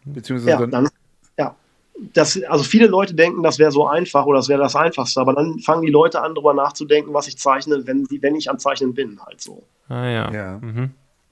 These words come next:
Speaker 2: Das wäre halt so, ähm, das würde beim Fotografen in der Branche keiner machen, weil man einen Fotografen schickt man irgendwie auf die Bahamas zum Fotografieren mit fünf Models und dann würde man nicht sagen, „Ach nee, ich hätte jetzt doch gerne ein asiatisches Model anstatt ein rothaariges Model“, das macht keiner. So.
Speaker 3: Mhm.
Speaker 2: Aber beim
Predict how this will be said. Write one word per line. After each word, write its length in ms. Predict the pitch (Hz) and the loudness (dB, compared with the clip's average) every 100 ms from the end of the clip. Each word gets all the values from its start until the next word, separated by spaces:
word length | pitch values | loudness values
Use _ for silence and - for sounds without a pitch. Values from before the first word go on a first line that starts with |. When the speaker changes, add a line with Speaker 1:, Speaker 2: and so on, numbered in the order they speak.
| - - - | -20 -16 -2
Speaker 2:
Das 180 | 127 127 | 2 6
wäre 140 | 180 | 6
halt 120 | 190 | 4
so, 360 | 151 185 180 - | 2 2 2 2
ähm, 500 | 160 160 160 156 151 | 2 4 2 0 0
das 120 | 143 127 | 0 4
würde 120 | 180 | 4
beim 100 | 170 | 2
Fotografen 600 | 175 156 127 143 190 170 | 0 -2 2 2 2 -2
in 300 | - 156 151 | -6 -4 2
der 160 | 147 135 | 4 2
Branche 360 | 120 151 156 | 2 2 2
keiner 280 | 151 151 143 | 0 0 2
machen, 280 | 143 - 139 | 0 -2 -2
weil 80 | 131 | -2
man 80 | 131 | -2
einen 60 | 131 | -4
Fotografen 560 | 135 131 120 147 151 | -10 -10 0 0 0
schickt 180 | 143 151 | -6 -4
man 100 | 147 | -4
irgendwie 300 | 139 143 139 | -2 -2 -2
auf 160 | 139 139 | -2 -4
die 260 | 139 135 131 | -6 -4 -2
Bahamas 760 | 117 131 120 135 160 160 156 | 4 4 6 4 4 0 0
zum 120 | - 131 | -4 -4
Fotografieren 500 | 135 135 - 151 151 | -2 -2 0 0 0
mit 100 | 147 | -2
fünf 220 | 160 135 | -6 -4
Models 340 | 135 139 156 147 | 0 0 2 0
und 60 | |
dann 60 | 143 | 0
würde 100 | 147 | 2
man 80 | 151 | 2
nicht 80 | |
sagen, 160 | 151 147 | 2 0
„Ach 40 | 143 | 0
nee, 100 | 156 | -2
ich 100 | 147 | -4
hätte 100 | 139 | -8
jetzt 140 | 131 | -8
doch 140 | 139 - | -8 -4
gerne 400 | 139 139 139 135 - - - - | -2 0 -2 -4 -10 -14 -12 -4
ein 60 | |
asiatisches 500 | 143 131 143 160 135 | 0 4 4 2 -2
Model 240 | 123 127 131 | 0 2 2
anstatt 220 | 127 139 | 2 0
ein 60 | 135 | 2
rothaariges 640 | 131 139 131 131 131 131 | 2 2 2 0 -2 -2
Model“, 200 | 135 139 | 0 0
das 80 | 135 | -2
macht 200 | 165 - | -4 -4
keiner. 420 | - 104 101 - - | -6 -4 -6 -10 -12
So. 180 | 107 107 | -10 -6
Speaker 3:
Mhm. 120 | 120 | 0
Speaker 2:
Aber 380 | 131 127 123 123 | 2 2 0 -8
beim 100 | - | -20